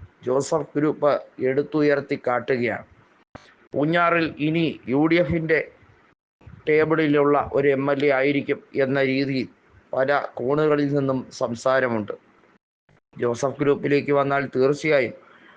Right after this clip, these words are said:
കുളത്തുങ്കലിന് ഇനിയും ഭാവിയുണ്ട്. കാരണം രണ്ടായിരത്തി ഇരുപത്താറിൽ യു ഡി എഫിന് വലിയ രീതിയിൽ മേൽക്കോയ്മ നേടിയെടുക്കാൻ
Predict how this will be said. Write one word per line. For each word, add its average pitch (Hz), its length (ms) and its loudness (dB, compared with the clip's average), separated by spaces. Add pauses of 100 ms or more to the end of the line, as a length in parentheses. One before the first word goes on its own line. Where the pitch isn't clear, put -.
(120)
കുളത്തുങ്കലിന് 147 760 2 (340)
ഇനിയും 143 400 0
ഭാവിയുണ്ട്. 123 640 0 (680)
കാരണം 135 360 -2
രണ്ടായിരത്തി 139 680 0
ഇരുപത്താറിൽ 139 600 2 (1120)
യു 131 140 0
ഡി 143 100 2
എഫിന് 143 340 0
വലിയ 127 360 2
രീതിയിൽ 143 380 2
മേൽക്കോയ്മ 131 600 0
നേടിയെടുക്കാൻ 131 680 0